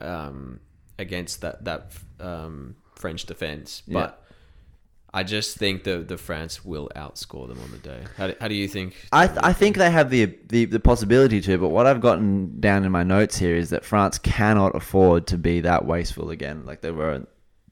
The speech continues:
Speaker 2: in the quarterfinal.
Speaker 1: Yeah, exactly.
Speaker 2: Like, if, if they're,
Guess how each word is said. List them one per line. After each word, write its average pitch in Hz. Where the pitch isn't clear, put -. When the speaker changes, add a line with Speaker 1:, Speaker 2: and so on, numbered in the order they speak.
Speaker 2:
in 147
the 107
quarterfinal. 76
Speaker 1:
Yeah, 98
exactly. 90
Speaker 2:
Like, 107
if, -
if 135
they're, 123